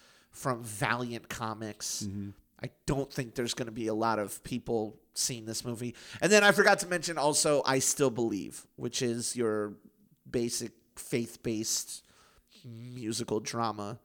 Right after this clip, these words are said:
Speaker 2: Yeah.
Speaker 1: So do you even feel anything about any of those, or should we just move on to the next one?
Speaker 2: Uh, let's move on.
Speaker 1: <laughs> Okay, good, 'cause the next one is A Quiet Place Part Two.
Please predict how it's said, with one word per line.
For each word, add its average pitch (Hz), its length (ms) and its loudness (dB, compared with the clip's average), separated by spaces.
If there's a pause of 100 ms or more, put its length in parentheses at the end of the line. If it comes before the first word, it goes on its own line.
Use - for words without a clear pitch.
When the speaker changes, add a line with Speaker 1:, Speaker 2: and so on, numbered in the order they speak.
(140)
Speaker 2:
Yeah. 101 200 -4 (160)
Speaker 1:
So 139 500 8 (1600)
do 160 100 -6
you 220 140 2
even 208 200 -4
feel 151 340 -4
anything 170 360 -8
about 160 200 0
any 165 220 -4
of 170 80 -4
those, 165 300 0
or 143 40 0
should 139 220 -6
we 139 80 -4
just 131 260 -6
move 131 200 -4
on 120 140 -4
to - 120 -10
the 110 100 -8
next - 280 -10
one? - 260 -16 (1600)
Speaker 2:
Uh, 170 840 6 (840)
let's 143 240 4
move 107 180 0
on. 95 240 -8
Speaker 1:
<laughs> - 40 -20 (1080)
Okay, 214 260 8
good, 190 280 6
'cause 165 200 4
the 165 80 -6
next 214 320 8
one 240 80 0
is 214 140 2
A 180 40 2
Quiet 175 380 6
Place 160 260 4
Part 131 320 2
Two. 95 280 -4